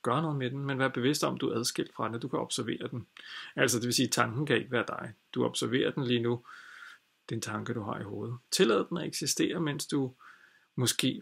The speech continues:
for eksempel lægger mærke til tingene, der er omkring dig, eller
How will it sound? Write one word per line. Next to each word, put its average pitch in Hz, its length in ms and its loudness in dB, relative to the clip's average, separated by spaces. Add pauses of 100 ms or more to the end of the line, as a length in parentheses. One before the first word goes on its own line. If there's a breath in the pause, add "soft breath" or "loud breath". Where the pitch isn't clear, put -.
for - 80 0
eksempel 113 680 -4
lægger 104 200 -4
mærke 110 280 -4
til - 140 -6
tingene, 139 320 -2
der 120 120 -4
er 117 60 -4
omkring - 400 -8
dig, 151 220 -8
eller 123 320 -8